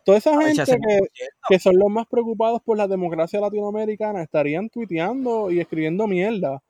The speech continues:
Speaker 1: eh,
Speaker 2: Ven acá,
Speaker 1: sobre
Speaker 2: el,
Speaker 1: esos
Speaker 2: el, el
Speaker 1: países.
Speaker 2: concierto fue en Cúcuta, ¿verdad?
Speaker 1: En Cúcuta, Colombia, sí, en la frontera.
Speaker 2: Sí. ¿Dónde harían el concierto aquí en Puerto Rico? ¿Dónde pueden hacer un concierto de eso? Vamos a dejarle eso a los que nos escuchan,
Speaker 1: <laughs>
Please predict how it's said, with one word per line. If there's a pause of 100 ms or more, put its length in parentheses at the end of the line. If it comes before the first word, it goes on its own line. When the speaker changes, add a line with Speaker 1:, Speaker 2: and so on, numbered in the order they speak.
(420)
Speaker 1:
eh,
Speaker 2:
Ven
acá,
Speaker 1:
sobre
Speaker 2:
el,
Speaker 1:
esos
Speaker 2:
el,
el
Speaker 1:
países.
Speaker 2:
concierto
fue
en
Cúcuta,
¿verdad? (420)
Speaker 1:
En
Cúcuta,
Colombia,
sí, (140)
en
la
frontera.
Speaker 2:
Sí. (720)
¿Dónde
harían
el
concierto
aquí
en
Puerto
Rico?
¿Dónde
pueden
hacer
un
concierto
de
eso?
Vamos
a
dejarle
eso
a
los
que
nos
escuchan,
Speaker 1:
<laughs>